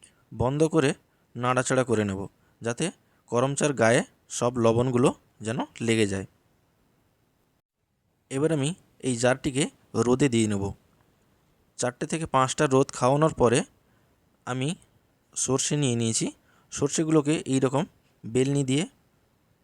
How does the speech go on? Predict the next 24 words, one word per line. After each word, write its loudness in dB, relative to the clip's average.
ভেঙে -4
আমি -8
এর 0
মধ্যে 0
দিয়ে 0
নেব। -2
আপনারা 0
চাইলে 4
মিক্সারে 0
জার 6
দিয়েও 4
এটাকে -4
হাফ 0
ক্র্যাশ 0
করতেই 0
পারেন। 0
আমি -4
এখানে -2
বেলনি 4
দিয়ে 2
করে 6
নিচ্ছি। -4
দেখুন, -4
সর্ষেগুলো 2